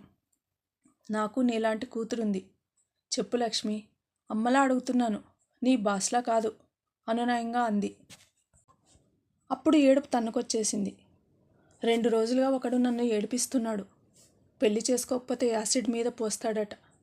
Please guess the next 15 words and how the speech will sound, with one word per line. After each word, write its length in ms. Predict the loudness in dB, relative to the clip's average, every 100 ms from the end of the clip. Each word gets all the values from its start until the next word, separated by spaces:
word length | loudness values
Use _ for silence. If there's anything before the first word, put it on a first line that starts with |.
| _
భయంగా 340 | 2 2 2 -2
చెప్పింది 460 | -4 -6 -4 -4
లక్ష్మి. 420 | -4 -4 -6 -10 -12 _ _ _ _ _ _ _ _ _ _ 6
"ఇంట్లో 260 | 8 8
నేను, 280 | 8 8 6
అమ్మ 240 | 4 0
ఇద్దరమే 400 | -2 -2 -2 0
ఉంటాం. 400 | -2 -2 -4 -6 -8 _ _ _ _ -2
మాకు 260 | 0 0
మగతోడు 480 | -4 -2 -2 -2 -2
లేరు 260 | 0 0 -2
కదా 200 | -4 -2
మేడం, 360 | -2 -2 -4 -8 _ _ _ _ _ -6
అందుకే 300 | -4 0 0
భయం. 360 | 0 -2 -2